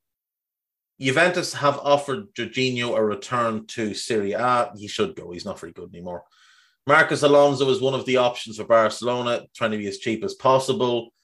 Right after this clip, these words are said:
Tottenham will not look to sign Pierluigi Golini at the end of his loan because he hasn't been good. Uh, William Saliba, who is on loan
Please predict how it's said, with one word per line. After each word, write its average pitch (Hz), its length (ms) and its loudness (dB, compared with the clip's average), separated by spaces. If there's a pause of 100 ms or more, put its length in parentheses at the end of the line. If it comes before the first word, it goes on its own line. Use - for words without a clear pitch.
(320)
Tottenham 156 480 0
will 139 140 2
not 135 280 0
look 131 220 2
to 113 80 -12
sign 117 400 -4
Pierluigi 110 640 -2
Golini 127 720 -4 (580)
at 110 160 -2
the 110 160 2
end 110 160 4
of 98 80 -4
his 95 180 -4
loan 123 380 0
because - 220 -16
he 98 80 -6
hasn't 92 340 -2
been 87 160 -8
good. 120 420 4 (600)
Uh, 113 440 4
William 143 280 4
Saliba, 139 720 2
who 120 220 -6
is 110 100 -8
on 110 180 -2
loan 117 520 -2